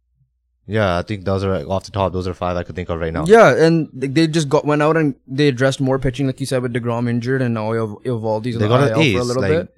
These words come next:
Speaker 1: and then if DeGrom comes back, they have a double ace and Evaldi being your three.
Speaker 2: Yeah,
Speaker 1: And then
Speaker 2: so
Speaker 1: Montgomery being your four.
Speaker 2: Yeah,
Speaker 1: Like, you have,
Speaker 2: so
Speaker 1: in playoffs, you need four legit starters, right? They have that right now.
Speaker 2: Yeah. Um,
Speaker 1: If they're all healthy, hopefully.
Speaker 2: Yeah, like, I,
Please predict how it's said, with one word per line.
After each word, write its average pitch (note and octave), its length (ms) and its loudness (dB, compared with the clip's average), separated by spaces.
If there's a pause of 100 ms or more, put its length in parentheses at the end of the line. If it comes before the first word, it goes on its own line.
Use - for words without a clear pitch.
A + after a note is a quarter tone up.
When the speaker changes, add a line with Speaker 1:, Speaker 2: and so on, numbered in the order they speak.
(220)
Speaker 1:
and A2 160 -2
then G#2+ 100 0
if G#2 140 -2
DeGrom G#2 340 0
comes G2 160 -2
back, G2 300 0
they G2+ 80 -2
have G2 100 -2
a G#2 60 -6
double G#2 340 -2
ace G#2+ 240 -2
and G2+ 160 -6
Evaldi F#2+ 400 -2
being G2 140 -4
your F2+ 120 -2
three. A2 380 -6 (200)
Speaker 2:
Yeah, D#3 240 6
Speaker 1:
And A2+ 280 0
then A#2 60 8
Speaker 2:
so - 20 6
Speaker 1:
Montgomery A2 400 4
being G#2+ 140 2
your G2 100 4
four. G#2+ 400 -2 (380)
Speaker 2:
Yeah, F3+ 260 6
Speaker 1:
Like, C3 80 6
you C#3 40 8
have, F#3 140 6
Speaker 2:
so F3 260 6
Speaker 1:
in E3+ 140 2
playoffs, D#3+ 360 4
you C#3+ 80 2
need E3+ 140 2
four C3+ 300 0
legit A2+ 260 0
starters, F#2+ 420 -2
right? E2+ 260 -4 (360)
They A2 140 2
have A2 260 4
that D2 180 -4
right D#2+ 140 -6
now. D2 120 -12
Speaker 2:
Yeah. C#3 360 2 (640)
Um, D3 540 2
Speaker 1:
If A#2 200 0
they're G#2+ 120 2
all F#2+ 160 2
healthy, E2+ 420 -6 (240)
hopefully. D2+ 540 -8
Speaker 2:
Yeah, D#3 260 4
like, A#2+ 200 -4
I, A#2+ 380 -8